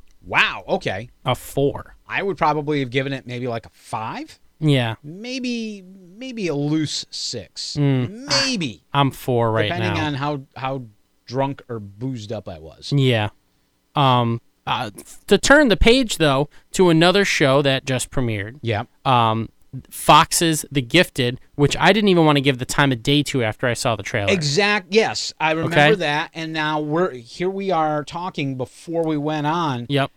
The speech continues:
Speaker 1: about how we're actually kinda getting into it. I'm kinda liking it.
Speaker 2: I really like The Gifted.
Speaker 1: I am liking
Speaker 2: I do
Speaker 1: it.
Speaker 2: a lot.
Speaker 1: Yeah, I'm really liking it. I mean,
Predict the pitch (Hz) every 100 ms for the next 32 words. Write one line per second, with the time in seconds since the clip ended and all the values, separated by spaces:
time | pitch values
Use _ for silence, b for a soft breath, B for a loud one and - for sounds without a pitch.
0 | - 123 135 131 131 - 143 139 139 135
1 | 131 131 - - 127 135 143 196 247 196
2 | 160 - 160 202 143 156 151 196 135 -
3 | 147 277 262 247 147 135 208 220 151 101
4 | 120 - 254 185 117 123 180 175 143 123
5 | 117 - 113 113 - 202 311 202 151 139
6 | 151 160 139 135 135 113 107 104 101 -
7 | - 156 165 127 107 - 156 226 185 190
8 | 185 147 170 196 151 117 127 139 135 139
9 | 139 139 139